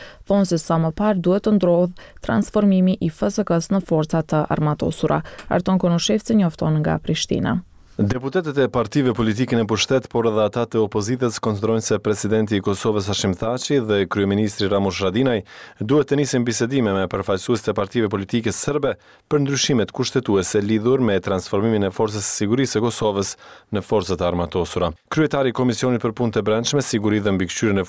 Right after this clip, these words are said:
Speaker 2: Forcës së Sigurisë së Kosovës, Haxhi Shala, nga Partia Nisma për Kosovën, që është pjesë e qeverisë, tha se transformimi i F S K-s nga misioni civil në atë ushtarak duhet të ndodhë sa më parë brenda këtij viti.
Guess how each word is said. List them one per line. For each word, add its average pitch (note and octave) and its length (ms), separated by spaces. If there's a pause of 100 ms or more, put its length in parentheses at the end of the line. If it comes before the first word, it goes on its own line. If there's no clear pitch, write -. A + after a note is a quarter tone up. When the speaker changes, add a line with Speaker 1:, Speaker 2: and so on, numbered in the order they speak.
Speaker 2:
Forcës G2 340
së F#2 140
Sigurisë G2 340
së G2 140
Kosovës, B2+ 420
Haxhi F2 160
Shala, F2+ 460 (340)
nga G2+ 240
Partia G2+ 400
Nisma G#2 320
për G2 220
Kosovën, C3 420 (240)
që A2 160
është - 240
pjesë G#2 400
e - 80
qeverisë, G#2 640 (240)
tha C#3+ 160
se C#3 320
transformimi B2+ 560
i A2+ 80
F - 80
S A#2+ 160
K-s A#2+ 400
nga G2+ 160
misioni A2 320
civil B2 320
në F2+ 160
atë G#2 160
ushtarak C3+ 440 (280)
duhet B2 300
të D3 80
ndodhë A2 320
sa B2 240
më A#2+ 80
parë F#2+ 320 (160)
brenda F#2 240
këtij - 160
viti. F#2+ 300